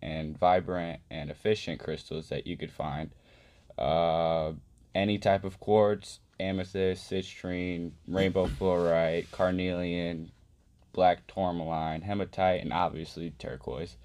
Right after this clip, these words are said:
Uh, it's the most effective healer. It's a protective stone. It's one of my main uses. I always carry it with me when I'm driving long distances and going here and there.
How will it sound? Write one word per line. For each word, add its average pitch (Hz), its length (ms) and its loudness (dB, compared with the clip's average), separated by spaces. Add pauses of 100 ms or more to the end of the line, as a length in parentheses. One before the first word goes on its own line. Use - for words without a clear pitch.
(720)
Uh, 104 400 8
it's 104 280 0
the 104 120 -2
most 120 400 2 (140)
effective 104 580 0
healer. 101 500 -2 (520)
It's 87 280 -6
a 82 60 0
protective 95 560 0
stone. 87 560 0
It's - 380 -8
one 90 240 2
of 87 80 0
my 85 180 2
main 87 320 0
uses. 87 560 -4
I 76 140 2
always 87 440 4
carry 85 320 0
it - 80 -6
with 87 180 -4
me 87 120 -4
when 87 160 -2
I'm 80 200 -4
driving 85 420 0
long 87 220 -2
distances 82 920 -6
and 73 180 -6
going 85 300 0
here 85 200 0
and 82 200 -4
there. 82 320 -4